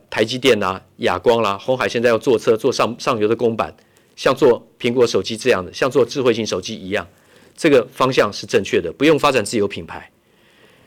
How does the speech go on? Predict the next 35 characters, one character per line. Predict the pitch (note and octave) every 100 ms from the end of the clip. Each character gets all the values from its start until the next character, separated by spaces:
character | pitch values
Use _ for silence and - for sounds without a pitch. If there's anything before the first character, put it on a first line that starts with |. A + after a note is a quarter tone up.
| _ -
台-， | C#3+ -
台 | - C#3
积 | D#3
电 | D3
也 | A#2+
没 | A2
有 | B2
自 | C3
有 | A2+
品 | A2 F#2+
牌 | F#2 E2+
啊， | F2
它 | A2+
T | - C#3
S | C3+ A2+
M | G#2+
C | -
就 | B2
是 | A#2
台 | C3+
湾 | A#2 B2
Semiconductor | B2 B2 A#2 G2+ G#2+ G#2+ G#2
啊， | E2 E2+ -
对 | A2
不 |
对？ | G2 - _ _ _ _
然 | G#2
后 | A2+
呢， | G#2+ G2 F2 _ _ -
company， | A#2+ A2+ F2 - - - - _ -
那 | D#3+
cooperation， | C#3 B2 C3+ B2 A#2+ G#2+ F#2+
然 | C3
后 | F3
呢 | C#3 B2